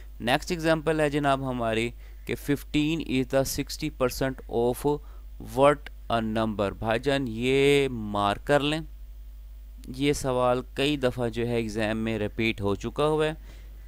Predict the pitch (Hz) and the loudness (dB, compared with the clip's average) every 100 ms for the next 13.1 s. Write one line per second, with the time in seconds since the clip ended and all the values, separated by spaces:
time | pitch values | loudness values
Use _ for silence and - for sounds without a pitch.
0 | - - - 123 147 151 - 135 147 143 | -16 -10 -2 0 4 4 6 4 4 2
1 | 147 - 135 123 147 127 127 127 120 101 | 0 0 -2 -2 -2 -2 -2 -2 0 0
2 | 90 - 107 139 143 123 135 131 127 - | 0 -4 -2 0 0 0 0 0 -2 -6
3 | - - - - - - - - - - | -16 -18 -18 -16 -16 -16 -16 -16 -14 -4
4 | 104 113 131 147 151 147 139 143 - 135 | 0 0 2 0 2 2 2 0 0 2
5 | 131 127 - 110 101 123 131 127 135 135 | 2 2 0 -2 -2 -2 -4 -4 -2 0
6 | 127 131 - 123 113 123 117 120 - - | -2 -4 -2 -2 -2 -2 0 0 -2 -6
7 | - - 143 151 139 - 131 120 107 113 | -6 -4 -2 -2 -4 -2 -4 -2 -2 -2
8 | - - - - - - - - 196 226 | -6 -16 -16 -16 -16 -16 -6 -2 0 0
9 | 185 165 147 104 - 113 101 85 87 - | 6 6 6 0 0 -2 -2 -6 -8 -14
10 | - - - - - - 156 - 196 208 | -16 -16 -16 -16 -8 -4 -4 -2 0 2
11 | 214 - - 151 147 160 156 - - 214 | 2 0 0 2 4 2 2 2 0 0
12 | - - 202 - 156 160 - 185 175 - | -2 0 -2 0 -2 0 2 0 0 -4
13 | 143 | -6